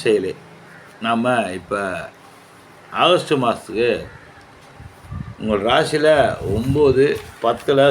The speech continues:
சூரியன் பகவான், பதினொன்னுல செவ்வாய் சஞ்சரிப்பது நல்ல அமைப்பு என்பதால் நல்ல வாய்ப்புகள் உங்களுக்கு கிடைக்கும். எதையும்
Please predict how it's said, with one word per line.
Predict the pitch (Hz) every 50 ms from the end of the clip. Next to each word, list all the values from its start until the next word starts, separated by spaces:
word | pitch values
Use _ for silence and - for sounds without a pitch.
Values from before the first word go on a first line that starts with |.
| 131 135
சூரியன் | - 131 135 131 127 113 95 - - - - - - - - - - - - - - - - - - - - - - - - - - - - - - -
பகவான், | 104 104 101 104 98 90 78 73 - - - 92 98 - - - - - - - - - - - - - - - - - - - - - - - - - - - -
பதினொன்னுல | 101 120 151 175 185 175 156 143 139 143 143 135 120 101 85 - -
செவ்வாய் | - 127 135 139 151 151 135 110 90 - - - -
சஞ்சரிப்பது | - 120 131 143 147 151 139 120 107 107 107 117 123 117 101 95 104
நல்ல | 107 120 131 147 156 143 131
அமைப்பு | 131 135 139 135 135 - 127 110 90 76 - - - - 95
என்பதால் | 104 107 98 101 101 104 117 120 104 76 - - - - - - - - - - - - - - -
நல்ல | 104 123 147 160 175 185 175 151
வாய்ப்புகள் | 135 127 123 110 110 120 131 151 143
உங்களுக்கு | 123 117 110 110 113 110 - -
கிடைக்கும். | 98 98 98 90 - 98 - - - - - - - - - - - - - - - 78 85 101 117
எதையும் | 139 151 170 170 170 185 202 208